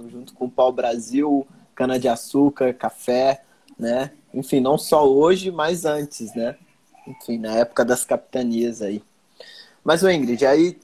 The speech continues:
saindo um pouco desse assunto, é,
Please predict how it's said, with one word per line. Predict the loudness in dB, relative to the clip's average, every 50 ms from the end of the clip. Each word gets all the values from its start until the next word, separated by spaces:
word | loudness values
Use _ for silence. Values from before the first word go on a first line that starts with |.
| _ -12
saindo | -6 -2 0 2 2 2 0 -4
um | -6 -6
pouco | -2 0 -2 -2 -2
desse | -2 -4 -4 -4 -4 -6
assunto, | -6 -6 -6 -6 -4 -4 -4 -4 -6 -10 -12 -12 -12 _ _ _ _ _ _ _ _
é, | -8 -4 -2 0 2 2 2 2 0 -2 -4